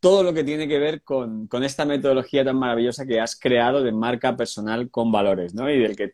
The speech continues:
tengo la suerte, pues, de haber escrito el, el prólogo. Y, mm, resumiéndolo mucho, ¿no, Juanita? Eh, en este libro, ¿qué es lo que cuentas?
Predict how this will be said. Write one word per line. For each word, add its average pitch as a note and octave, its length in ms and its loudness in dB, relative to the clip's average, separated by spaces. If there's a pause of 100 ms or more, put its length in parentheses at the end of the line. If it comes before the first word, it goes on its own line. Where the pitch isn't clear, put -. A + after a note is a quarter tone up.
tengo D3 260 4
la C#3 100 6
suerte, C#3 340 -2
pues, A2+ 160 -6
de G#2+ 100 -2
haber G#2+ 200 2
escrito A#2 680 -2 (140)
el, G2+ 340 -2
el G#2 180 0
prólogo. D#3+ 520 6 (500)
Y, D3+ 200 8 (260)
mm, D#3 300 -6
resumiéndolo G3+ 1300 4
mucho, F#3 580 -2
¿no, F3 180 -8
Juanita? C3+ 560 -2
Eh, A#2+ 460 0 (480)
en C#3+ 160 2
este G3 260 2
libro, B2+ 240 2
¿qué D3 100 -2 (260)
es F3 100 -2
lo G3+ 120 2
que E3 180 -2
cuentas? G2 540 -10